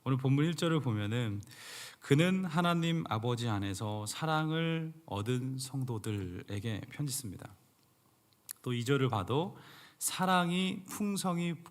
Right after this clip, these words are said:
부어지기를 구합니다. 그래서 삼 절의 시작도 뭐라고 시작하고 있습니까? "사랑하는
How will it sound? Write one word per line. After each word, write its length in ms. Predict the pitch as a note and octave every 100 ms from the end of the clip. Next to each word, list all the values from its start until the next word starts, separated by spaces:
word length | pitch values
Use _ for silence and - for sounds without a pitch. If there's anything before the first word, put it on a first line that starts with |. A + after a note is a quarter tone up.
| -
부어지기를 720 | - A#2+ A#2+ A2 G#2+ A2+ A2+
구합니다. 560 | - F#2+ F2 G2+ G2+ - _ _ _ _
그래서 200 | - C3
삼 140 | G#3+ G#3+
절의 180 | G3+ F#3
시작도 540 | F#3 - C#3+ B2 A#2+
뭐라고 280 | A2+ A#2 A2+
시작하고 340 | G#2+ A2+ G#2+
있습니까? 460 | G2 - F#2 F#2+ C3 C3 - - _ _
"사랑하는 800 | - - C#3 B2+ G#2+ A#2+ G#3 C4